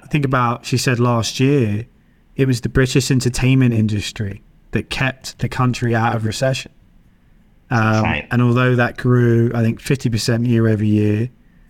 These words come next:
Speaker 1: uh, <laughs> actually the services sector grew, grew six. And so there is this real tension I'm feeling right now which is like all my American mates, because they watch Great British Bake Off and a new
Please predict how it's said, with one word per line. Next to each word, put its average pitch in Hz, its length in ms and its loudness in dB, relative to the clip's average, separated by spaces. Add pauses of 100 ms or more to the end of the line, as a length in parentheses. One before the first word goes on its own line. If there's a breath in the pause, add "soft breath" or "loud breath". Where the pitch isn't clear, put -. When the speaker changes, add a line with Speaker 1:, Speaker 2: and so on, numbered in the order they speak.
(240 soft breath)
Speaker 1:
uh, 117 240 2 (180)
<laughs> - 140 -8
actually - 380 0
the 117 80 -2
services 123 460 0
sector - 340 -2
grew, 123 260 4
grew 123 260 2
six. - 480 -2
And 143 120 2
so 147 180 2 (380 loud breath)
there 151 160 4
is 151 120 2
this 143 200 0
real 135 920 4 (280)
tension 170 380 0
I'm 120 160 2
feeling 120 280 4
right 120 160 2
now 139 460 0 (380 loud breath)
which 123 140 0
is 131 120 2
like 139 100 0
all 165 140 2
my 135 140 4
American 127 480 2
mates, 117 340 2
because 123 280 0
they 123 120 2
watch 127 300 -2
Great 127 280 0
British 123 300 0
Bake 131 280 -2
Off 117 260 0
and 120 120 2
a 117 80 4
new 123 340 6